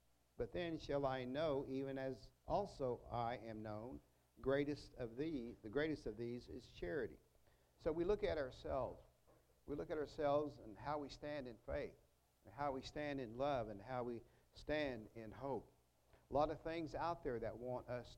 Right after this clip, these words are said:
to deny those things or not put our faith into those things. We all falter sometimes and forget, and forget those things. Hebrews chapter two,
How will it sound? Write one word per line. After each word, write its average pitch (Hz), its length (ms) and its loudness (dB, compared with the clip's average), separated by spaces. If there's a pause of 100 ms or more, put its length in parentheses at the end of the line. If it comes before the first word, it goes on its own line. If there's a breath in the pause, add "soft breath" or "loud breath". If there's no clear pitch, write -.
to 113 80 -10
deny 123 400 -2
those 117 340 -6
things 123 280 -8
or 131 80 -6
not 147 240 0 (320 loud breath)
put 170 120 0
our 156 180 0 (100)
faith 170 280 0 (300)
into 165 280 0
those 110 340 -2
things. 104 260 -4 (200)
We 147 140 0
all 190 300 4
falter 110 300 2 (100)
sometimes 98 500 -6 (300 loud breath)
and 110 100 -10
forget, 117 360 2 (340 soft breath)
and 110 100 -10
forget 117 360 -2
those 104 280 -6
things. 101 300 -8 (2000 soft breath)
Hebrews 160 560 0 (120)
chapter 180 400 0
two, 139 320 0